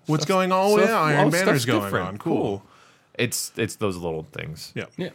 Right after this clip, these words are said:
Speaker 2: Especially with a game that you're only gonna sign in, like, once every few weeks, or if you're like me,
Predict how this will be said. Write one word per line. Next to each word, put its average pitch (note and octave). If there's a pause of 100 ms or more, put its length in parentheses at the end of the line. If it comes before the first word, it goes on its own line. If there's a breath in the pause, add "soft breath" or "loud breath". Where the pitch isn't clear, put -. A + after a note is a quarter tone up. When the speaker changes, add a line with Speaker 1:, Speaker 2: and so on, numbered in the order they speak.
Speaker 2:
Especially A#2+
with A#2+
a A2
game G2
that F2
you're F#2
only F#2+
gonna F2
sign E2
in, D#2
like, D#2+
once D#2
every D2+
few D#2
weeks, D2 (160)
or D#2+
if -
you're D#2
like D2+
me, D#2